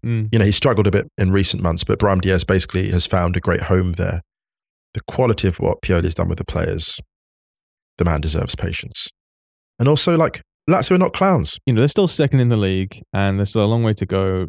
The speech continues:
Speaker 1: Two of those defeats in this run came in the Supercoppa, which it is what it is,
Speaker 2: Mm.
Speaker 1: and the Coppa Italia. So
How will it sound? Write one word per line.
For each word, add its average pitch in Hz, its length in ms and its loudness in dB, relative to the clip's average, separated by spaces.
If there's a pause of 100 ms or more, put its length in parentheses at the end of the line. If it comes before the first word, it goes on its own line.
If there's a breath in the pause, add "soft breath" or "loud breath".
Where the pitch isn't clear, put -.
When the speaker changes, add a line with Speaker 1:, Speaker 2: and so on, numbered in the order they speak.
Speaker 1:
Two 143 180 2
of 135 60 2
those 123 140 2
defeats 104 420 -2
in 98 60 -2
this 98 180 -4
run 95 280 -2
came 95 260 -2
in 95 80 -2
the 95 60 -4
Supercoppa, 98 840 0
which - 440 -4 (160)
it 110 60 -2
is 104 140 0
what 95 120 -2
it - 120 -8
is, 90 440 -6
Speaker 2:
Mm. 87 280 -4
Speaker 1:
and 92 400 -2 (160)
the 90 140 -2
Coppa 90 240 -6
Italia. 87 460 -6
So 87 360 -2